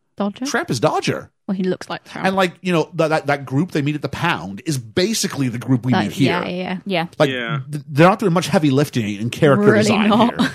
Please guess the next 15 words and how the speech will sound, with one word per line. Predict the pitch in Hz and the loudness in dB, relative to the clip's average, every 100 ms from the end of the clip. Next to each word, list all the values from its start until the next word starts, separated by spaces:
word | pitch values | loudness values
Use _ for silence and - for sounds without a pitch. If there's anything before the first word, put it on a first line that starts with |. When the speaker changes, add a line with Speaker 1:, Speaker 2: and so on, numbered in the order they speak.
| - | -4
Speaker 1:
<laughs> | 269 - 269 - - | -6 -6 -8 -8 -12
Speaker 2:
It's | - | -6
like | 185 | -4
they | |
just | 170 | -4
went | 156 - _ _ _ _ | -6 -10 _ _ _ _
Control | - 117 - 120 | -8 -2 0 2
C, | - 185 208 226 _ - | 0 -2 -4 -6 _ -8
Control | 117 - 120 107 | -6 0 2 2
V, | 101 147 175 - _ | -2 -2 -2 -8 _
change | - 120 107 98 | -6 -4 -4 -4
the | 107 | -2
names, | 127 139 139 - _ - | 0 2 0 -4 _ -8
good | 113 95 | -8 -6
enough. | 92 - - - | -6 -6 -8 -20